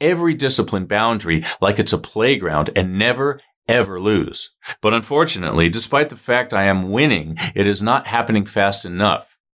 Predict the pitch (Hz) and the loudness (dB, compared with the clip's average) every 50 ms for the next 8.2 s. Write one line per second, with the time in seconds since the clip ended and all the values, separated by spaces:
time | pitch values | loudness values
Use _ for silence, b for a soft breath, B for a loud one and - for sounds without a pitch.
0 | b b b b b b 85 90 104 127 139 143 135 120 98 85 82 82 80 80 | b b b b b b -6 -4 0 2 2 2 2 0 0 -2 -2 -2 0 0
1 | - - 82 78 76 78 78 - - - B B 151 B - 101 101 87 98 - | 0 2 2 2 2 2 0 0 -2 -4 B B -8 B 0 0 2 2 0 -2
2 | - 95 104 117 127 143 143 135 117 113 117 113 113 98 - - - 104 95 92 | -2 0 0 2 2 2 2 2 2 2 2 2 2 0 -2 0 2 2 2 2
3 | 92 95 101 107 110 110 113 117 - - 90 90 90 87 - 90 92 95 95 - | 2 0 2 2 2 2 2 0 -2 -2 0 0 0 2 2 2 2 2 0 -2
4 | - - 107 95 87 76 73 78 - - _ B B B B B 85 90 98 104 | -2 -2 0 2 2 0 -2 -4 -10 -18 _ B B B B B -2 0 0 0
5 | 107 110 113 113 110 110 98 - - 90 85 92 98 110 117 120 123 120 104 98 | 0 2 4 4 4 4 2 2 2 0 0 0 0 2 2 2 0 0 0 0
6 | 90 82 87 104 104 104 104 107 107 107 - 95 87 82 82 - - 113 107 110 | -2 0 0 0 2 2 2 0 -2 -4 -2 -2 -2 0 -2 -2 -2 -2 0 2
7 | 113 113 107 110 104 - - - 87 82 78 - _ - 110 127 139 113 98 80 | 2 2 2 2 2 0 -2 -2 -4 -6 -6 -8 _ 0 2 2 2 2 0 -4
8 | 78 80 80 - | -2 0 0 0